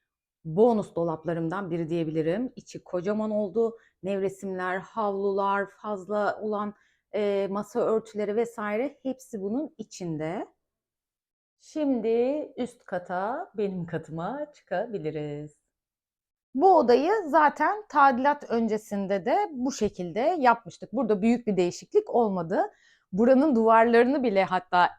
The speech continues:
eşim elleriyle yapmıştı. O yüzden duvarlarının rengini dahi değiştirmedik. Onun emeğine kıyamadık. Burada daha önceden, e, bir depolama rafı vardı. Ben kıyafetlerimi falan koyuyordum.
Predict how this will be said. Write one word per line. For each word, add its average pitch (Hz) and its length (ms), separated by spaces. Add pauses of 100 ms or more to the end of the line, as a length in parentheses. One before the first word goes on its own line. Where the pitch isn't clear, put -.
(100)
eşim 185 520
elleriyle 226 540
yapmıştı. 208 560
O 247 80
yüzden 262 300
duvarlarının 247 640
rengini 262 420
dahi 240 320
değiştirmedik. 226 760
Onun 208 160
emeğine 190 440
kıyamadık. 190 520 (580)
Burada 339 360
daha 339 320
önceden, 294 480 (140)
e, 233 600
bir 277 260 (240)
depolama 269 500
rafı 254 280
vardı. 185 440 (180)
Ben 233 160
kıyafetlerimi 226 600
falan 233 260
koyuyordum. 190 400